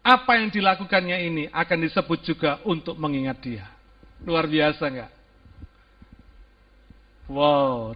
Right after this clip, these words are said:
dahsyat, saudara. Kita senang sekali kalau kita, nama kita ditulis di plakat. Di kiri kanan saudara itu banyak plakat-plakat ditulis dari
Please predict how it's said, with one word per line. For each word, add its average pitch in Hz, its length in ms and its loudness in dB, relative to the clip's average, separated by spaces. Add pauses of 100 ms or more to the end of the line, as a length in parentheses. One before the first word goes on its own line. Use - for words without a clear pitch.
dahsyat, 135 640 -2
saudara. - 320 -20 (2500)
Kita 170 320 0
senang 175 260 -2
sekali 170 380 0
kalau 165 260 0
kita, 156 380 -2
nama 156 320 0
kita 156 240 -2
ditulis 147 400 -2
di 165 100 -8
plakat. - 560 -4
Di 139 220 -12 (260)
kiri 156 220 -4
kanan 151 320 -4
saudara 139 320 -2
itu 151 160 -2 (400)
banyak 139 320 0
plakat-plakat 151 720 2
ditulis 143 320 0 (160)
dari 127 400 -2